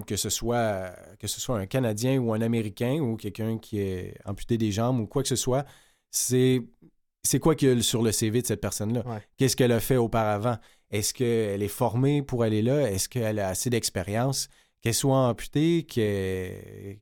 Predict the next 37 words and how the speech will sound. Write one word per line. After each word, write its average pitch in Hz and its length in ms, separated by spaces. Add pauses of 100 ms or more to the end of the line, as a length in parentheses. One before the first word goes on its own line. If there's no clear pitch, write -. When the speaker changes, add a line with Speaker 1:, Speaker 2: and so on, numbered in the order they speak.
(100)
Speaker 1:
qu'elle 95 120
soit 113 160
malvoyante, 104 680
peu 131 80
importe, 123 500 (380)
ça, 95 480
ça 98 200
pèse 113 580 (360)
relativement 113 640 (100)
peu 123 200
dans 104 140
la 95 100
balance, 107 640
Speaker 2:
Mhm. 131 160 (320)
Speaker 1:
euh, 95 240
comparé 107 560
à 101 300
son 101 260
expérience. - 680
Speaker 2:
Mhm. 120 200 (260)
Donc 123 80
toi, 151 100
tu - 120
serais 123 180
pas 143 160
inquiet 131 360
d'avoir 113 400
une 107 80
personne 120 400
amputée 123 340
si - 260
elle 120 120
a 117 40
déjà 117 280
gravi 117 320
d'autres 117 220
montagnes 113 400